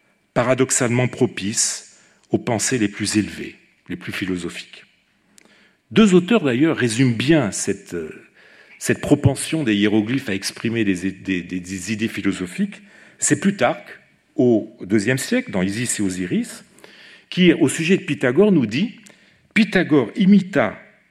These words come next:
leur manière symbolique, c'est-à-dire la manière des, des Égyptiens, leur manière symbolique et mystérique, en incorporant sa doctrine dans des énigmes. Les préceptes pythagoriciens ne le cèdent en rien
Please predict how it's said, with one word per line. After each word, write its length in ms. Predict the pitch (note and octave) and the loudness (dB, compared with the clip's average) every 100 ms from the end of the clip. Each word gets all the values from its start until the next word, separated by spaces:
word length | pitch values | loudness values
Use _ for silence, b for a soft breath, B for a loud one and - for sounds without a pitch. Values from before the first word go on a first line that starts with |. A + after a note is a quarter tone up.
| _ _ _ _ _ | _ _ _ _ _
leur 360 | A2+ F#3+ G#3+ | 4 4 4
manière 320 | E3 C3 C3 A#2+ | 2 0 -2 -4
symbolique, 460 | A2+ F2+ F#2 F3+ | -6 -4 -4 -4
c'est-à-dire 200 | - G#2 | -6 -6
la 80 | F#2 | -4
manière 380 | G2+ A2 A#2 F#2 | -4 -4 -6 -8
des, 200 | F2 E2+ | -6 -6
des 240 | F2+ E2+ | -6 -6
Égyptiens, 420 | E2+ F2 - A#3 - B B B B _ - | -8 -8 -4 -6 -6 B B B B _ -2
leur 180 | G#2+ A#2+ | 0 2
manière 320 | B2+ B2+ A2 | 2 0 0
symbolique 640 | - F3 D3+ C#3 C#3 - | 2 2 4 2 0 0
et 60 | G2+ | -2
mystérique, 680 | A#2+ - - F2+ E3 - - | 0 -4 -4 -4 -4 -8 -8
en 200 | F#2+ G2+ | -2 0
incorporant 720 | E3+ E3+ - C3+ A#2+ A2 F#2 B B B | 0 -2 -4 -4 -2 -2 -4 B B B
sa 240 | - A2+ | -2 -2
doctrine 520 | G2 G#2 - C3+ E3+ | 0 -4 -4 -2 0
dans 140 | F#2 F#2+ | 0 0
des 280 | A#2+ G2 G2 | 0 0 0
énigmes. 340 | F#2 F2+ F2+ - - | 0 -2 -4 -12 -8
Les 140 | F#2 | -6
préceptes 580 | F2 - D#3 - - - | -4 -2 0 0 -2 -4
pythagoriciens 880 | - C3+ D3 A#2 F#2+ F2+ - A#2 D#3+ B B B | -10 -6 -4 -2 -2 -4 -4 -4 -6 B B B
ne 100 | G2 | 0
le 140 | G2+ F#2+ | 2 0
cèdent 420 | - - G#2+ - - | -2 0 0 -2 -6
en 100 | G2 | -6
rien 400 | F#2 - A#2+ | -6 -6 -6